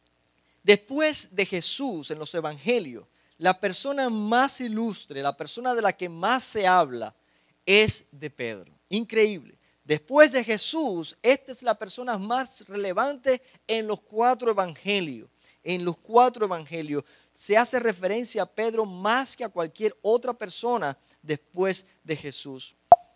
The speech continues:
En una ocasión Jesús reprendió a Pedro y, y lo hizo <laughs> muchas veces. Realmente, eh, Jesús reprendió más a Pedro que a cualquier otro de los discípulos.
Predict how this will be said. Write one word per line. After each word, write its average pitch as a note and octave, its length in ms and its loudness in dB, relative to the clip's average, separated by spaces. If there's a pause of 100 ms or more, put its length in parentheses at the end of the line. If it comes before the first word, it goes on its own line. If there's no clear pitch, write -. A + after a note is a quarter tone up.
(260)
En G#3 160 0
una D4 140 6
ocasión B3+ 420 0
Jesús A#3+ 360 -4
reprendió G3+ 480 0
a G#3+ 120 0
Pedro E3+ 560 -2 (520)
y, D#3+ 340 0
y F#3+ 100 -10
lo F3+ 160 -2
hizo A#3+ 520 -4 (120)
<laughs> F3+ 220 -6
muchas A3 500 2
veces. - 520 -10 (240)
Realmente, G3+ 640 2 (140)
eh, E3+ 500 -2
Jesús A3 320 -6
reprendió G#3 540 2
más A3 280 4
a A#3 140 0
Pedro A3 340 4
que F#3 100 -2
a F3+ 40 -2
cualquier F3+ 460 2
otro G#3 360 6
de D#3+ 120 0
los D#3 140 -2
discípulos. E3+ 760 -4